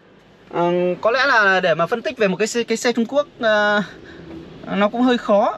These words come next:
nhưng mà cá nhân em thôi, em, các bác đừng có gạch đá em gì ở, gì ở cái video này nhá.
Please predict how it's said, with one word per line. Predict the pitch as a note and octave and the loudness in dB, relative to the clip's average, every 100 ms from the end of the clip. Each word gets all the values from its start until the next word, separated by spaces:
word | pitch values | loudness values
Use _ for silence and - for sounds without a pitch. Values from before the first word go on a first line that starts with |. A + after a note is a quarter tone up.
| F3+ | -6
nhưng | G#3 G#3 | -6 -2
mà | F3 D#3+ | 0 2
cá | F3 | 0
nhân | G3+ A#3 | 0 0
em | G#3+ G#3 | 0 0
thôi, | G#3 F#3 - | -2 -4 -6
em, | E3 F3 | -6 -4
các | G3+ | 0
bác | A3+ A#3 | 0 -2
đừng | E3 | -6
có | C#3+ | -4
gạch | E3+ B2 | -4 -2
đá | C3+ | 0
em | F#3 F#3 E3 | 2 0 -2
gì | C#3+ | -2
ở, | B2 A#2 | -2 -2
gì | A#2 C3+ | -4 -4
ở | A2+ | -4
cái | D3 | -4
video | E3+ E3+ D#3+ | -4 0 0
này | C#3 | 0
nhá. | D3+ | -2